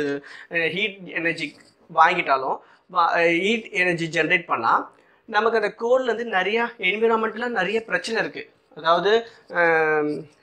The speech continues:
நிறையா ஸ்மோக்ஸ்க்கு release பண்ணும், கிரீன் ஹவுஸ் gas, carbon டை ஆக்சைடு வெளியே நிறைய வருது. So இந்த மாதிரி ashes இதுவா இருக்கும். ஆனா அந்த சார்கோலை compare பண்ணும்போது,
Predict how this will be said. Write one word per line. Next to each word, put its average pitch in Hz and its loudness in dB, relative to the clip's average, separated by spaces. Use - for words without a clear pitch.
நிறையா 202 4
ஸ்மோக்ஸ்க்கு 202 -4
release 170 -6
பண்ணும், 165 0
கிரீன் 196 4
ஹவுஸ் 208 4
gas, 165 2
carbon 190 4
டை 190 4
ஆக்சைடு 170 -2
வெளியே 160 -2
நிறைய 160 2
வருது. 147 0
So 196 -4
இந்த 190 0
மாதிரி 208 4
ashes 170 0
இதுவா 151 -4
இருக்கும். 147 -8
ஆனா 151 4
அந்த 180 2
சார்கோலை 240 2
compare 175 -2
பண்ணும்போது, 139 -2